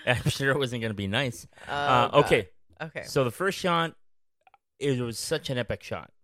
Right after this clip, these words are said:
Speaker 2: Real quick,
Speaker 1: It was
Speaker 2: Arla.
Speaker 1: that one.
Speaker 2: Real qu-, uh, yeah, that was, it was so quick.
Speaker 1: Yeah.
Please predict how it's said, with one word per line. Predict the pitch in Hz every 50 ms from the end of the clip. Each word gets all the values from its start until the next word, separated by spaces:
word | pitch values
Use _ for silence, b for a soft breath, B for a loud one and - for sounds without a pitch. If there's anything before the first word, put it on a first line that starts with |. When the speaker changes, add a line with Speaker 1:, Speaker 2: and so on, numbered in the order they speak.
| _ _ _ -
Speaker 2:
Real | 185 220 269 262
quick, | - - 214 170 -
Speaker 1:
It | - 208 233 269 - 120
was | 113 107
Speaker 2:
Arla. | 98
Speaker 1:
that | 104 95 -
one. | - 85 85 - _ -
Speaker 2:
Real | 190 196 98 95
qu-, | - - -
uh, | 139
yeah, | 151 165 156 143 123 117
that | 139 143 135
was, | 127 151 151 151 - -
it | - 147
was | 156 165 165 -
so | - 147 101
quick. | - - - - - _ _ -
Speaker 1:
Yeah. | 117 113 104 92